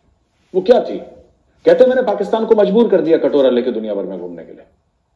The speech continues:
वो सही कह रहे हैं, वो गलत नहीं कह रहे मोदी जी, झूठ नहीं बोल रहे, सच बोल रहे हैं वो। और वो कैसे सच बोल रहे हैं, मैं फिर से आपको बताता हूं। आप एफ़एटीएफ़ में थे करीब चार साल, आपने दो साल के अंदर, I think, छब्बीस आपके point थे या सत्ताईस point थे,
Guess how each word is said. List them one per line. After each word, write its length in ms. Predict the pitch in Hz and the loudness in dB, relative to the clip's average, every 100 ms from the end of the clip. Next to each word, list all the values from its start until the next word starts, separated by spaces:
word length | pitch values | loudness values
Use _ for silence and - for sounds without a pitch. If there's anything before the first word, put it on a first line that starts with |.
| _ _ _ - | _ _ _ -10
वो 60 | |
सही 240 | 175 170 233 | -4 2 4
कह 100 | 247 | 6
रहे 100 | 247 | 4
हैं, 60 | |
वो 120 | 247 160 | 2 0
गलत 240 | 131 196 | 2 2
नहीं 160 | 208 247 | 2 4
कह 60 | |
रहे 100 | 247 | 4
मोदी 220 | 208 175 | 2 0
जी, 100 | 156 | -2
झूठ 180 | 120 139 | -2 -4
नहीं 120 | 214 | 0
बोल 120 | 220 196 | 0 0
रहे, 100 | 175 | 2
सच 120 | 190 | 2
बोल 180 | 214 214 | 2 2
रहे 100 | 180 | 0
हैं 120 | 101 | -4
वो। 100 | - - _ _ _ _ _ | -12 -20 _ _ _ _ _
और 80 | 175 | 0
वो 80 | 185 | 4
कैसे 220 | 233 214 | 2 4
सच 140 | 175 | 0
बोल 220 | 131 120 | -2 -2
रहे 140 | 98 90 | -4 -10
हैं, 120 | 87 _ _ _ _ _ _ _ _ - | -16 _ _ _ _ _ _ _ _ -10
मैं 60 | |
फिर 160 | 143 208 | 0 2
से 120 | - | 2
आपको 240 | 220 - 160 | 0 2 -2
बताता 300 | 135 110 - | -2 -6 -10
हूं। 120 | - _ _ _ - | -16 _ _ _ -4
आप 180 | 143 190 | -2 2
एफ़एटीएफ़ 480 | 170 175 190 180 170 | 2 4 4 4 2
में 160 | 175 196 | 0 -4
थे 80 | |
करीब 440 | 214 - - 156 180 | -6 -10 0 0 2
चार 200 | 165 170 | 2 0
साल, 300 | 190 - - - _ _ _ _ _ _ _ _ _ _ _ 123 | 0 -4 -6 -18 _ _ _ _ _ _ _ _ _ _ _ -6
आपने 540 | 147 214 - 196 226 | 0 0 0 0 0
दो 300 | 147 139 202 | 2 4 4
साल 280 | 180 180 185 | 4 2 2
के 120 | 165 | 2
अंदर, 500 | 147 139 151 208 - 135 131 - 143 | 2 2 4 2 2 -2 -4 -4 -6
I 100 | 147 | -4
think, 160 | 202 | -4
छब्बीस 340 | - 135 220 190 | -4 2 2 2
आपके 220 | 170 - | 0 -2
point 340 | 147 139 131 | 0 -2 -2
थे 60 | 185 | -2
या 60 | 202 | -2
सत्ताईस 400 | 147 - 185 - | -2 2 2 2
point 300 | 139 120 | -2 -4
थे, 80 | 185 | -6